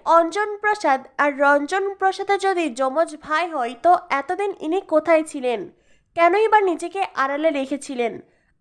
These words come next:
আরণ্যকের মনে চলতে থাকে হাজারো প্রশ্ন। আরণ্যক গুরুজিকে বলে, "আচ্ছা ঠিক আছে, আমি বুঝেছি, রঞ্জন প্রসাদ আর আপনি আপনারা যমজ ভাই, সেই জন্য আপনাদের চেহারার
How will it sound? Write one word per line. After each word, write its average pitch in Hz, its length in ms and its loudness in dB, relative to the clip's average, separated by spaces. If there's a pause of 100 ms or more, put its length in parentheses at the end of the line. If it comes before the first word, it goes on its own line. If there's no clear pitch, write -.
আরণ্যকের 381 640 2
মনে 381 280 2
চলতে 285 360 -4
থাকে 330 380 -2
হাজারো 269 440 2
প্রশ্ন। 262 600 -2 (200)
আরণ্যক 403 500 2
গুরুজিকে 302 600 -4
বলে, 247 380 -2 (520)
"আচ্ছা 370 320 0
ঠিক 370 220 -6
আছে, 269 400 -4 (160)
আমি 330 240 -2
বুঝেছি, 311 640 -8
রঞ্জন 311 460 -2
প্রসাদ 403 440 2
আর 349 160 4
আপনি 320 500 -2
আপনারা 330 480 6
যমজ 262 520 -2
ভাই, 226 320 -2 (420)
সেই 359 280 -2
জন্য 392 360 -4 (120)
আপনাদের 311 560 0
চেহারার 311 420 2